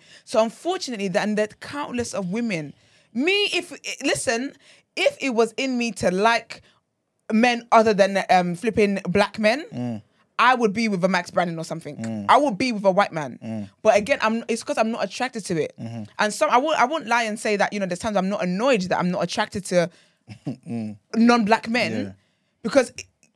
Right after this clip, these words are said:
Speaker 1: it's, it's not, I know it's not easy over there, blah, blah, but again, my experiences with black men has not been the greatest.
Speaker 2: Yeah.
Speaker 1: So when you've got that, when you've got that situation, it's difficult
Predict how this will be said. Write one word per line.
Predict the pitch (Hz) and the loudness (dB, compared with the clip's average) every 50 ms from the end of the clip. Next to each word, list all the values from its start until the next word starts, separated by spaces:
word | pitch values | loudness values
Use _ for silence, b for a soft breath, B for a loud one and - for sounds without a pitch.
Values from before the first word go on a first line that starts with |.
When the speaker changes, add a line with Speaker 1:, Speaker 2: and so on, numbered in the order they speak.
| _ - | _ -6
Speaker 1:
it's, | 240 240 - - | -6 -6 -4 -4
it's | - 269 233 | -4 -4 -2
not, | 320 359 - | -2 0 0
I | 269 | 0
know | 277 359 339 | 0 -2 -4
it's | 277 - | -4 -4
not | - - | -6 -6
easy | - 247 262 226 202 226 | -4 -4 -4 0 2 2
over | 214 202 208 | 2 2 2
there, | 202 202 | 2 2
blah, | 185 196 190 190 | 4 4 4 2
blah, | 190 196 208 208 180 175 | 2 2 2 2 2 2
but | 170 196 185 - - _ - - | 4 2 2 0 0 _ -6 -4
again, | 202 190 - 262 254 233 208 190 190 | -4 -2 0 0 -2 -2 -2 -2 0
my | 220 233 - | 0 0 -2
experiences | 254 - - - 285 285 - - 202 | -4 -6 -6 -4 -4 -4 -4 -4 -2
with | 208 202 180 | -2 0 0
black | 220 220 - - | 0 0 0 -2
men | 220 220 | -4 -4
has | 214 202 185 | -2 -2 -2
not | 196 208 208 - - | -2 -4 -6 -4 -4
been | 208 202 | -4 -2
the | 202 190 | -2 -4
greatest. | 175 - - 427 415 - 180 135 156 - - 110 | -4 -4 -4 -4 -4 -4 -6 -8 -8 -10 -14 -16
Speaker 2:
Yeah. | 107 104 b b b b b | -18 -18 b b b b b
Speaker 1:
So | - 226 208 | 0 2 2
when | 226 294 339 349 | 2 2 0 0
you've | 339 294 220 | -2 -4 -2
got | - 247 247 - - - | -2 -2 -2 -2 -2 0
that, | 185 165 151 - - - | 2 2 2 0 -2 -4
when | 202 254 285 | -4 -4 -2
you've | 311 254 | -2 -2
got | - 240 | -2 -2
that | 233 - | -2 -6
situation, | - 202 - - 208 226 240 262 - - 151 147 139 156 226 247 - _ _ _ _ _ _ _ _ _ _ _ _ _ _ _ _ _ _ _ _ _ _ _ | -10 -10 -10 -6 -4 -2 -2 -2 -4 -6 -6 -8 -8 -8 -10 -12 -14 _ _ _ _ _ _ _ _ _ _ _ _ _ _ _ _ _ _ _ _ _ _ _
it's | - 233 214 180 | 0 0 0 0
difficult | 175 302 330 302 311 - - - 240 220 | 0 -2 -2 -2 -2 -4 -4 -4 -4 -4